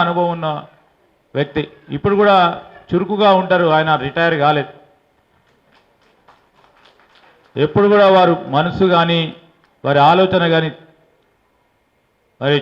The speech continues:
చాలా శక్తివంతంగా పనిచేసే సత్తా ఉన్న వ్యక్తిగా మేము ఏ విధంగా, ఎందుకంటే మొన్నటి వరకు తొమ్మిది సంవత్సరాలు ఒక వ్యవస్థలో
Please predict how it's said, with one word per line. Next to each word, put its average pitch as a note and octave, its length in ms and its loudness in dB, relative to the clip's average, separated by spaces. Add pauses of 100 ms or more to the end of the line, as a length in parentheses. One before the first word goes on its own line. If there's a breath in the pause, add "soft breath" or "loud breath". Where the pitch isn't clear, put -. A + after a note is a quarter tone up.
చాలా E3+ 260 2 (200)
శక్తివంతంగా G3 760 -2
పనిచేసే D#3+ 500 -2 (380)
సత్తా D3 280 -4 (100)
ఉన్న E3+ 120 -6 (120)
వ్యక్తిగా C#3 400 -2 (1000)
మేము D#3 420 -2 (140)
ఏ - 20 4 (100)
విధంగా, G3 320 0
ఎందుకంటే F3+ 360 -4
మొన్నటి F3 280 -4
వరకు E3+ 260 -2
తొమ్మిది D#3+ 280 -4
సంవత్సరాలు D#3+ 520 -2 (920)
ఒక C3+ 180 -4 (100)
వ్యవస్థలో F#3 560 2